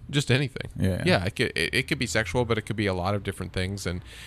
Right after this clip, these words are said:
Speaker 1: the idea that you want someone to read your mind is sort of contrary to the fact that if they did, you'd be even more vulnerable. <laughs> So you don't really want that 'cause everyone's afraid of being vulnerable.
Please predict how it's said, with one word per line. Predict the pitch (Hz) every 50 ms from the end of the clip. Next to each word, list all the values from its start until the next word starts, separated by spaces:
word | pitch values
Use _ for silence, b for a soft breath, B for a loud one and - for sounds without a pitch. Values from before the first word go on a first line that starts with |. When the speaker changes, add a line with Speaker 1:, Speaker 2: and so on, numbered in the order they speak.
| B B B
Speaker 1:
the | - 120 120
idea | 120 113 120 123
that | 113 120
you | 110 80
want | 85 95 73 -
someone | - 127 113 117 113
to | 110
read | 104 104 107 107 107 107
your | 107 104
mind | 104 104 101 98 101 104 104 101
is | 98 -
sort | - 120 110
of | 110 -
contrary | - - 92 101 104 - - 113 107 101 98
to | - 107
the | 95 95
fact | - - 101 95 95 - -
that | 101 95
if | 98 95
they | - 95
did, | 95 90 - 104 101 101 95
you'd | 95 98 95
be | - 92 - -
even | - 104 101 101 95 95
more | 95 98 98 98
vulnerable. | 104 113 113 113 117 123 127 131 131 131 131 135 143 131 -
<laughs> | - - - - - - - -
So | - - - 135 120 113 110 110
you | 107 107 110
don't | 113 110 - -
really | 104 98 101 98
want | 95 95 87 78 - -
that | 113 107 98 87 - 85
'cause | 85 110 107
everyone's | 101 95 98 95 95 92
afraid | 92 - - - 101 98 90
of | 90
being | 90 87 87 87 85
vulnerable. | 92 92 92 90 87 - - 80 78 85